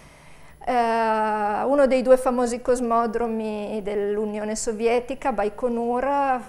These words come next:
fu quello da cui fu lanciato, poi Baikonur era anche il,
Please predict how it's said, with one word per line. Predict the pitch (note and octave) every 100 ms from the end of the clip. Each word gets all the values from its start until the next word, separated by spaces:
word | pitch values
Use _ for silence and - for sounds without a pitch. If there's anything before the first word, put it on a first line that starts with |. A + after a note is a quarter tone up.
| - -
fu | A3+
quello | - G#3+ F#3+
da | F#3+
cui | A3
fu | - G#3+
lanciato, | G#3 A3 - G#3 A3 G3+
poi | A#3 A#3+ A3+ G#3+ F#3
Baikonur | G#3 G#3+ A#3+ - A3+ A3+ A3
era | A#3 A3+
anche | A3 G#3+ A#3
il, | A3+ A3 A3+ A#3